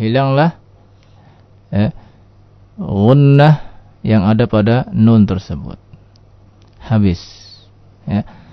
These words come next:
Karena itu dia disebut bila gunnah,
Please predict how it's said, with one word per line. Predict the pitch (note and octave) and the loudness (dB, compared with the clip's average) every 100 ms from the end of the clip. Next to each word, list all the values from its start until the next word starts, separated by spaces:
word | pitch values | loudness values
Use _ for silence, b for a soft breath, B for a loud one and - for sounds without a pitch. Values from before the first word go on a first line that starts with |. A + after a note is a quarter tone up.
| b b | b b
Karena | G#2+ G#2 G#2 | 0 2 2
itu | D3 | 2
dia | B2+ A#2 C3 C#3+ | 2 4 4 2
disebut | G#2+ - G#2 C3 - | -2 -2 -2 -2 -2
bila | G2 G#2 G#2+ A2 B2 B2 - | -2 0 2 2 2 0 -4
gunnah, | G2+ A#2 G#2+ F#2 F2 | -2 2 4 4 2